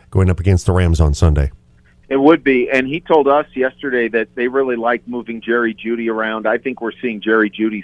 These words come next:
Speaker 2: solidify himself as maybe the top receiver on this team, Jim, going into next season. I know, you know, no disrespect to Cortland Sutton, but, you know, w-, with, yeah, he's just, he just hasn't had as
Speaker 1: Yeah.
Speaker 2: productive of a year.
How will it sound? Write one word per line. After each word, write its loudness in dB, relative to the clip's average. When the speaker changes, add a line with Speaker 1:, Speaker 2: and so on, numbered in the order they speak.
Speaker 2:
solidify 0
himself -4
as 0
maybe 0
the -2
top 2
receiver -4
on -6
this -12
team, -2
Jim, 0
going 2
into -2
next -6
season. -4
I 2
know, 6
you -4
know, -2
no -2
disrespect 0
to -10
Cortland 2
Sutton, 2
but, 0
you -4
know, 0
w-, -4
with, 2
yeah, -4
he's -6
just, 2
he -10
just 0
hasn't 2
had -4
as -6
Speaker 1:
Yeah. -2
Speaker 2:
productive -4
of -8
a -6
year. 0